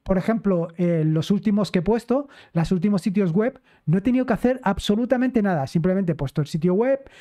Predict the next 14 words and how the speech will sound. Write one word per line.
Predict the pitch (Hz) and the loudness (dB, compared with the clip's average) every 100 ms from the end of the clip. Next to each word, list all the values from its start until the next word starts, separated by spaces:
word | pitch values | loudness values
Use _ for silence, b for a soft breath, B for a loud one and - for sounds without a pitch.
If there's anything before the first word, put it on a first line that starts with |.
| 160 135 | -18 -10
eh, | 190 170 165 160 151 170 | -4 -2 0 -2 -4 -4
los | 160 160 147 | -2 0 0
dos | 185 - - | 0 -2 -2
sitios | 196 170 160 | 0 0 2
nue-, | 170 180 196 | 2 0 0
web | 170 185 156 | 0 0 0
nuevos, | 185 214 254 247 | 0 2 0 0
los | 165 165 190 | -2 0 0
he | |
apuntado | 190 190 185 180 208 160 | -2 0 -2 0 0 0
al | 156 | 2
V | 185 175 | 0 0
P | 196 | 0
S | 208 - 131 | -2 -2 -6